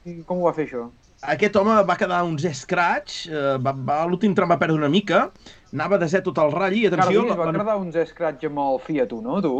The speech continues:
Speaker 2: Amb el Fiat Uno quaranta-cinc S, o sigui, un espectacle. Eh, vaig estar buscant informació sobre aquest Fiat Uno, l'havia portat un altre pilot, no hi ha gaires participacions registrades a la, a la World Rally Car, però, però crec que és un home a seguir dintre del campionat i que,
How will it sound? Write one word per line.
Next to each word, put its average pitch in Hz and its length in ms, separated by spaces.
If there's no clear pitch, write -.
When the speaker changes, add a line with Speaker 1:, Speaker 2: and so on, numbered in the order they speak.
Speaker 2:
Amb 247 160
el 226 160
Fiat 240 340
Uno 233 220
quaranta-cinc 185 800
S, 139 240
o 107 340
sigui, 139 1040
un 170 120
espectacle. 160 760
Eh, 139 160
vaig 156 180
estar 202 160
buscant 175 380
informació 160 400
sobre 156 220
aquest 147 120
Fiat 139 300
Uno, 196 160
l'havia 160 180
portat 160 300
un 160 80
altre 151 160
pilot, 135 400
no 156 100
hi 165 60
ha 165 60
gaires 156 220
participacions 135 580
registrades 127 580
a 135 60
la, 117 140
a 110 80
la 123 160
World 123 220
Rally 117 180
Car, 120 280
però, 147 180
però 151 160
crec 165 160
que 226 120
és 170 80
un 165 100
home 175 100
a 170 40
seguir 165 520
dintre 147 260
del 156 140
campionat 131 560
i 175 120
que, 143 120